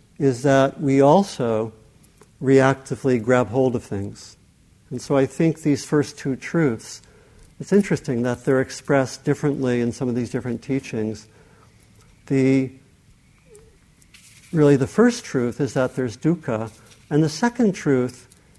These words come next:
is that the, the root of this suffering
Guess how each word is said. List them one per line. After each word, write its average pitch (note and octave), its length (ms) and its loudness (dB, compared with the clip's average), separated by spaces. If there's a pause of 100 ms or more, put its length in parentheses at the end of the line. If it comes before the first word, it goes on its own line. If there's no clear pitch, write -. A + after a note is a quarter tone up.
(100)
is C3+ 260 -2
that C#3+ 300 0
the, C#3+ 140 2
the C#3+ 680 0
root F3 540 2
of C#3 340 -2
this C3+ 220 -2
suffering A#2+ 720 -4